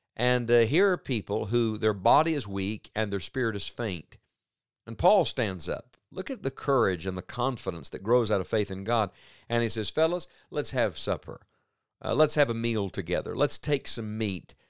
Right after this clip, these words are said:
uh, because the Lord's gonna take care of all of this, and we're gonna need our strength." I love the common sense. Don't you think we need a revival of common sense in our day? Uh, some people that just have their eye on God and their faith rooted in truth,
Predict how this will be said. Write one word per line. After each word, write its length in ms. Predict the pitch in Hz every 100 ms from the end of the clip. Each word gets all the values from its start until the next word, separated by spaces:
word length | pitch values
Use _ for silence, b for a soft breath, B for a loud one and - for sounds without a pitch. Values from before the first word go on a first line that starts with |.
| _ _ _
uh, 300 | 90 90 92
because 500 | 107 - 139 127 95
the 80 | 113
Lord's 300 | 127 185 143
gonna 160 | 147
take 180 | 135 117
care 220 | - 113
of 100 | 92
all 160 | 92 90
of 120 | 85
this, 260 | 98 107 - b -
and 140 | 101
we're 160 | 113 131
gonna 140 | 113
need 160 | 113 98
our 100 | 95
strength." 500 | - - 95 76 87
I 60 |
love 240 | 135 180 117
the 80 | 104
common 400 | - 110 95 90
sense. 460 | - 80 - -
Don't 200 | - 190
you 60 | 156
think 180 | 156 131
we 80 |
need 120 | 127 107
a 20 |
revival 500 | 104 92 104 92 92
of 100 | -
common 340 | 104 92 90
sense 340 | - 87 85 85
in 80 |
our 160 | 82 82
day? 380 | 80 78 - - _ _ _ _ _ -
Uh, 160 | -
some 200 | - 120
people 340 | 107 143 131 127
that 140 | 104
just 220 | 117 113
have 180 | 131 110
their 120 | 107
eye 140 | 110 110
on 220 | 110 107
God 640 | 107 104 107 110 107 104 -
and 260 | 95 90
their 160 | 95 92
faith 400 | - 120 117 98
rooted 300 | 107 113 95
in 140 | 98
truth, 520 | - 117 107 104 -